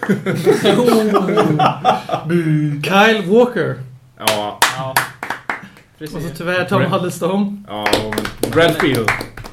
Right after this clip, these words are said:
Speaker 2: Nej.
Speaker 1: Ja, Brad Friedel blir nominerad också, för annars är det bara icke-vita
Speaker 2: Var det?
Speaker 1: spelare. Nej, jag kommer inte ihåg den fjärde.
Speaker 3: Tror du Friedel?
Speaker 1: Nej, jag kommer inte ihåg den fjärde längre. <laughs>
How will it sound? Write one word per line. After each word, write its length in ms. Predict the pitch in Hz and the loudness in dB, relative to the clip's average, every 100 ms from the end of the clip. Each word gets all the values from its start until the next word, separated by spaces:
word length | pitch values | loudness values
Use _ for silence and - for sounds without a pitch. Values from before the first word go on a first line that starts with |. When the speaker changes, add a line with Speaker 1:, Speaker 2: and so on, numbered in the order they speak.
| - - - - _ - | -12 -12 -12 -18 _ -20
Speaker 2:
Nej. 160 | 104 - - - | -20 -20 -12 6
Speaker 1:
Ja, 260 | 190 285 269 | 10 10 10
Brad 200 | 262 - | 8 6
Friedel 280 | 247 220 | 2 2
blir 120 | 190 196 | 2 0
nominerad 400 | 190 180 170 165 | 0 0 -2 -2
också, 240 | - 170 | -4 -6
för 80 | 175 | -8
annars 180 | 175 175 | -6 -6
är 40 | |
det 60 | 165 | -4
bara 380 | 170 160 156 151 - | -2 0 -2 -6 -10
icke-vita 380 | 190 165 147 151 | -10 -8 0 2
Speaker 2:
Var 60 | |
det? 40 | 247 | 2
Speaker 1:
spelare. 300 | - 131 - | 2 -2 -6
Nej, 320 | - 151 127 - | -8 -8 -8 -8
jag 120 | 170 | -4
kommer 200 | 156 160 | -4 -4
inte 120 | 139 160 | -4 -2
ihåg 120 | 156 | -2
den 80 | - | -2
fjärde. 200 | 160 151 | -2 0
Speaker 3:
Tror 100 | 156 | 0
du 100 | 233 | -2
Friedel? 360 | 320 147 123 | -4 -8 -8
Speaker 1:
Nej, 80 | 151 | -8
jag 80 | 160 | -8
kommer 120 | - 156 | -8 -10
inte 100 | 143 | -6
ihåg 120 | 131 | -6
den 100 | 135 | -6
fjärde 220 | 165 135 | -6 -8
längre. 220 | 127 127 - - - - - 165 | -8 -10 -12 -18 -18 -12 -8 -4
<laughs> 400 | 196 208 - 202 | -2 -2 -2 -4